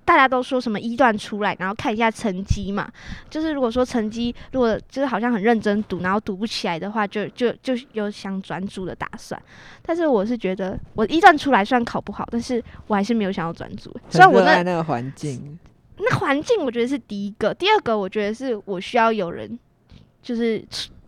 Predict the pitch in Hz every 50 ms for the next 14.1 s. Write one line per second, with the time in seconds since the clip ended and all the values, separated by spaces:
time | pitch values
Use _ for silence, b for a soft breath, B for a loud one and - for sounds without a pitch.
0 | _ _ _ _ _ _ _ _ _ _ _ _ _ - - _ - - - 180
1 | 165 165 170 175 175 170 143 - 311 302 311 - 285 233 214 190 185 - - -
2 | - - - - 196 208 - - 330 226 160 - - b b b b b b b
3 | b b 294 330 392 415 311 247 269 262 254 254 269 320 359 311 226 202 - 285
4 | 240 - - 214 185 190 196 208 202 - - 180 165 - 208 226 220 202 190 160
5 | 196 - 233 233 220 196 311 311 _ _ - - 269 233 208 180 185 160 - 208
6 | 185 208 - - - - _ - 156 156 208 - 190 170 - - - - - -
7 | - 208 202 - - 151 139 139 147 147 147 - 131 120 120 - 143 143 147 143
8 | 151 - - 151 139 135 131 120 147 - _ b b b b b b b b b
9 | b b b b _ - 147 302 349 440 587 587 480 403 - - 370 403 427 427
10 | 381 320 262 311 339 - - - 196 202 208 - - 240 240 302 359 427 403 370
11 | - 220 220 226 - 294 294 277 254 - 262 247 262 247 226 196 180 180 202 -
12 | - - 202 190 202 208 202 - 415 480 494 - - 269 220 233 294 320 320 285
13 | - - - - _ _ - 320 262 240 233 254 226 - - 160 143 - 196 202
14 | 180 -